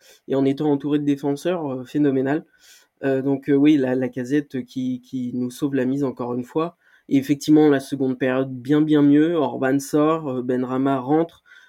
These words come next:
Euh, on voit tout de suite une différence dans la cohérence de,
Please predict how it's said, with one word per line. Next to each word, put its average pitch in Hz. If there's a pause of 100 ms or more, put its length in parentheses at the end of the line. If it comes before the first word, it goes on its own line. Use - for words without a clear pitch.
(160)
Euh, 123
on 123
voit 131
tout 139
de -
suite -
une 131
différence 139
dans 139
la 127
cohérence 139
de, 127